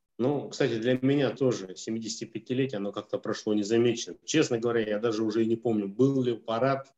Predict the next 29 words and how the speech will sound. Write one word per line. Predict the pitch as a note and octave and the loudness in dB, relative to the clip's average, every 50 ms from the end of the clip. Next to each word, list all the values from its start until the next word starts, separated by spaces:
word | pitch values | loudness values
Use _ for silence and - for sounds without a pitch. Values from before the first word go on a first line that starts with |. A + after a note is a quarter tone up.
| _ | _
как | - - - - | -20 -20 -14 -8
таковой, | - G#2+ G2 G#2+ A2+ A2+ A2+ G#2 A2 | -6 -6 -4 0 2 2 2 2 0
то | - A2 | -2 -6
есть | - - - | -10 -10 -12
в | _ _ _ | _ _ _
памяти, | - B2+ B2 A#2+ G#2+ A2 - A2 | 0 0 2 2 0 -2 -2 -4
вот, | G#2 G2+ - | -4 -4 -4
честно | - A2 - - A2 | -8 -10 -8 -8 -6
говоря, | G2+ A2 G#2+ G#2+ G#2 | -4 -2 0 0 -2
вообще | G#2 - - - G#2+ | -2 -4 -6 -6 -6
не | G2 | -6
отложилось. | F2+ - - G#2 G2+ G2 G#2+ G2+ - - - - - _ _ _ - - - _ _ _ | -6 -6 -6 -6 -4 -2 -2 -4 -4 -6 -12 -20 -20 _ _ _ -20 -20 -20 _ _ _
Хотя | - A#2+ A2+ - C#3 C3 B2+ | -2 -2 2 4 4 4 4
дата | B2+ B2+ D3 C3+ C3+ - C#3 | 4 4 4 4 4 4 2
действительно | C3 B2+ B2 - C#3+ C#3+ C3+ B2 A#2+ A2+ A2 G#2+ G#2 | 0 0 0 0 0 -2 0 0 0 0 0 0 -2
круглая, | G#2+ - C3 C#3 D3 D3+ C#3+ C#3 C3 C3 B2 A2+ G#2+ G2+ - | -4 0 2 2 2 4 4 4 4 4 4 2 0 -4 -6
дата | _ A2+ A2+ A2+ A2 A2 - G2 | _ -6 -4 -4 -4 -6 -6 -8
такая | - G2+ - - A2+ G#2 G2 F#2+ F#2 - _ _ _ - - - - _ _ _ _ - | -10 -10 -8 -4 -4 -2 -2 -4 -6 -8 _ _ _ -20 -20 -20 -20 _ _ _ _ -8
действительно | G2 G2+ G#2 B2 A2 A2 A2+ A2 G#2+ | -8 -4 -4 -2 0 2 2 2 2
знаменательная, | G2+ A2 A2+ A2+ A2 A2+ A#2 A#2+ B2+ C3 C3 C3 B2+ A#2+ A#2 A#2 A2+ A2 G#2+ | 2 0 0 0 2 2 2 2 2 0 0 0 0 0 0 0 0 0 0
и | G#2+ | -2
все | G#2+ - - A#2+ | -2 -2 0 0
меньше | A#2+ A#2 A2+ A2+ - - A#2 A#2+ | 2 2 0 0 -2 -2 -2 0
и | A#2 | 0
меньше | A#2+ A#2 A2 G#2+ - A2 | 2 0 0 -2 -2 -4
ветеранов | G#2 G#2 - - A#2+ A2+ A2+ G#2+ G#2 G2 - _ | -6 -6 -4 -2 -2 0 0 0 -2 -4 -4 _
у | G#2+ G#2 | -4 -4
нас | G#2 G2 G2 - | -4 -4 -4 -6
остается. | G#2 G2 - - A2+ A2+ B2 C3 C3 C3 - | -8 -8 -4 -2 0 2 2 2 2 0 -2